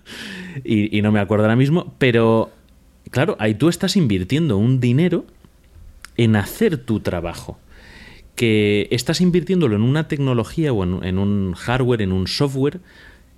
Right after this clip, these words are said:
que es distinto al que va a invertir otro profesor,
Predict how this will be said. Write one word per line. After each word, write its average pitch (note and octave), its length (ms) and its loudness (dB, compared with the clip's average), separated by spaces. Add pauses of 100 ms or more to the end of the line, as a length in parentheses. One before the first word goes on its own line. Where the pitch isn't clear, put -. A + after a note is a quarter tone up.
(120)
que A#2+ 160 2
es C#3+ 140 0
distinto F#3 680 0
al A2 180 -4
que A2 120 -2
va A2 80 2
a - 20 0
invertir C3+ 720 -2
otro B2+ 280 0
profesor, G2 460 -6